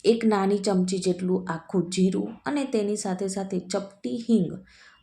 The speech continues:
અને હવે તરત જ ગેસ બંધ કરીને સાતથી આઠ લીમડાના પાન એડ કરીએ અને વઘારને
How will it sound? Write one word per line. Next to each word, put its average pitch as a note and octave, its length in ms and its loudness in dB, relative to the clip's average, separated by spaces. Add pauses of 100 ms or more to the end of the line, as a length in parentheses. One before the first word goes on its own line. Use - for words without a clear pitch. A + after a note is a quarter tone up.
અને A#3+ 580 0
હવે G#3 260 0
તરત A3+ 520 0
જ F3+ 260 0 (360)
ગેસ G3 300 4
બંધ G3+ 220 -2
કરીને G3+ 400 0
સાતથી A3 540 -2
આઠ G3+ 520 -2
લીમડાના F#3 680 4
પાન F#3 300 2
એડ E3+ 180 0
કરીએ F#3+ 340 0 (600)
અને F#3 240 4
વઘારને G3 560 2